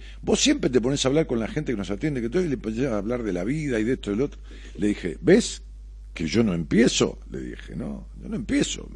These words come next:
Se me acercó, como diciendo, después seguimos hablando, pues, eh, ella, eh,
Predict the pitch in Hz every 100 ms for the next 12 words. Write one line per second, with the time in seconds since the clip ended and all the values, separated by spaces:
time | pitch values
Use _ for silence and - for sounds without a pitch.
0 | - - 62 - 90 95 - - - -
1 | - - 78 82 76 98 78 82 - 156
2 | - - - 76 80 82 78 110 85 69
3 | 67 - - - - - - - - -
4 | - 95 92 90 -